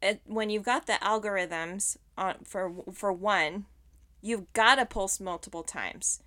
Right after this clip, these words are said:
You've gotta show up consistently. You've gotta show up in your stories consistently.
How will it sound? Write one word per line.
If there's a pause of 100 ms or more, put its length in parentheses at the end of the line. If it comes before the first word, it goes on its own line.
(100)
You've
gotta (200)
show
up
consistently.
You've
gotta
show
up
in
your
stories
consistently.